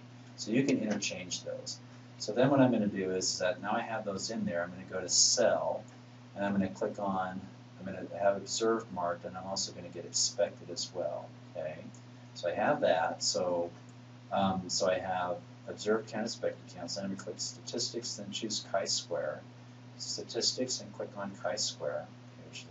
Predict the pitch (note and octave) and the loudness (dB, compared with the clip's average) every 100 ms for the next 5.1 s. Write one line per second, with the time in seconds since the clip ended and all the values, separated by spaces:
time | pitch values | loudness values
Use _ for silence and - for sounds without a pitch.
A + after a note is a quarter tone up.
0 | D#2+ - - - - - B2+ - - - | -8 -8 -6 -6 -4 -6 -6 -6 -8 -8
1 | - - - G2+ F#2+ G#2 G#2 G#2 G#2 G#2 | -18 -18 -12 -2 0 4 6 6 6 4
2 | G#2 G2+ - - A#2+ D3 A2 G2+ G#2 G2 | 2 -2 -4 2 2 4 2 2 -2 -4
3 | - G2 G2 F#2 F#2 F#2 - F#2 - G#2+ | -6 -2 0 0 -2 -4 -4 -4 -2 -4
4 | - F#2+ F2+ F2 - C3+ B2 - - - | -4 -2 -2 -2 0 0 2 0 0 2
5 | A2+ | 2